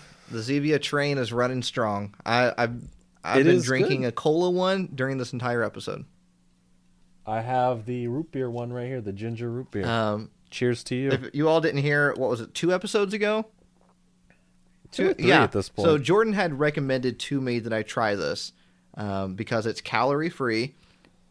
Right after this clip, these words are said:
Speaker 1: Uh, it's literally, you look at the nu-, uh, nutrition facts, it's zeros all the way down. I thought the sodium was gonna be super high, but it's not. It's zero.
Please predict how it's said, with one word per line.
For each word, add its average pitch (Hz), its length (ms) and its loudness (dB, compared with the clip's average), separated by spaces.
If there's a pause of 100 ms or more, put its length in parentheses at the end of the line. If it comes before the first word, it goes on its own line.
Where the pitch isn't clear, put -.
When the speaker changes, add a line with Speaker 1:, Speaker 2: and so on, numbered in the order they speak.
Speaker 1:
Uh, 107 300 -2
it's 120 180 -4
literally, 139 400 6
you 117 100 0
look 143 160 2
at 143 60 0
the 131 120 -2
nu-, 123 300 -4
uh, 104 200 2
nutrition 120 480 0
facts, 107 300 0
it's 110 180 -8
zeros 120 400 2
all 107 100 2
the 104 80 -4
way 98 140 0
down. 98 280 -2
I 104 60 -4
thought 123 200 -2
the 104 80 -4
sodium 123 420 0
was 117 100 -2
gonna 120 120 -6
be 113 60 -4
super 123 340 -6
high, 104 340 -2 (180)
but 113 100 -2
it's 120 140 -2
not. 98 320 -2
It's - 160 -10
zero. 82 320 -4